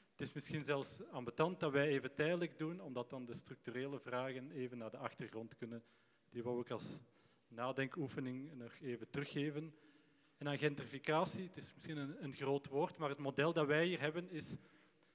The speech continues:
we hebben een reeks organisaties die, eh, kapitaalkrachtigere mensen aantrekken, bijvoorbeeld pottenbakken, eh, schilderen en dergelijke. En hun lidgeld,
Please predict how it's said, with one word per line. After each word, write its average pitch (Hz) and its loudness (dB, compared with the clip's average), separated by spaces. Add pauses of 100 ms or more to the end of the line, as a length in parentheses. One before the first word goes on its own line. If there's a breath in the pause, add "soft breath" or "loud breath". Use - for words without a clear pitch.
we 147 -4
hebben 143 0
een 139 0
reeks 135 0
organisaties 135 0
die, 139 -2 (240)
eh, 123 -4 (420 soft breath)
kapitaalkrachtigere 135 2
mensen 143 -2
aantrekken, 151 0
bijvoorbeeld 123 -4
pottenbakken, 147 -2
eh, 123 0 (260 soft breath)
schilderen 143 -4
en 123 -4
dergelijke. 147 -4
En 135 -6
hun 139 -4
lidgeld, 160 0